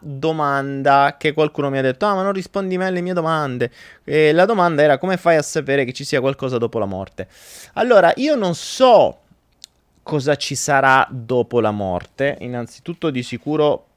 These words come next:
durante la vita ci sono le palette, ricordatevi. Dopo la morte non sappiamo cosa c'è, ma durante la vita ci abbiamo le palette coi diti e coi cuori. Detto questo, ehm, come faccio a sapere che ci sarà qualcosa dopo la morte? Allora,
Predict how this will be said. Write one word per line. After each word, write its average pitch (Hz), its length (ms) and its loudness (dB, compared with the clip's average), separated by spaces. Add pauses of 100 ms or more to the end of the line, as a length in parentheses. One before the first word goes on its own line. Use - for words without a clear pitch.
(160)
durante 139 580 -2
la 127 100 0
vita 135 280 -4
ci 135 100 -10
sono 120 180 -8
le 107 100 0
palette, 95 560 -2
ricordatevi. 90 600 -4
Dopo 147 220 2
la 147 100 2
morte 160 360 -2
non 123 100 -4
sappiamo 127 320 -4
cosa 135 220 -2
c'è, 117 240 -2
ma 104 160 -4
durante 120 480 -4
la 135 80 0
vita 104 340 -4
ci - 140 -10
abbiamo 101 360 -2
le 117 140 2
palette 101 520 0
coi 110 200 -8
diti 98 420 -10
e 104 120 -12
coi 92 180 -8
cuori. 76 320 -10 (920)
Detto 131 240 -8
questo, - 340 -10 (760)
ehm, 101 1700 -4
come 262 220 0
faccio 220 240 -2
a - 20 -6
sapere 180 300 -2
che 160 80 -4
ci 139 60 -10
sarà 156 180 -4
qualcosa 147 340 -6
dopo 120 200 -6
la 107 80 -2
morte? 92 360 -8
Allora, 107 640 0